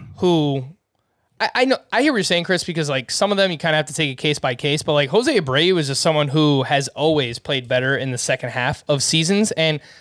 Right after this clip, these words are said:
I remember reading this a while ago, actually, and he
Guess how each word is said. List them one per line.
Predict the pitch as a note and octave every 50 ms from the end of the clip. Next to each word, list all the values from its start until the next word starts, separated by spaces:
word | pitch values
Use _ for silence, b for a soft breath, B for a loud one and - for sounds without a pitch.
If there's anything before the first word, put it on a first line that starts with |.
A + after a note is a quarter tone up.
| B B B B B
I | - -
remember | G#3+ A3+ B3 A#3+ A3+ G3+ F3+ D#3+ B2
reading | B2 D3 F3+ F#3+ F3+ F3+
this | E3+ E3 E3 - - - - _ _ _ _ _ _ _ _ -
a | D3
while | C3+ B2+ C3+ D3+ F#3 E3+ C#3+
ago, | C3 B2 C3 A#2+ A#2+ A#2
actually, | A#2 B2 B2+ - - C#3+ C3 B2 B2 A#2+
and | A#2+ B2+ C3+ A#2+ - -
he | C#3+ C#3+ G3 A#3 G#3+ G3 -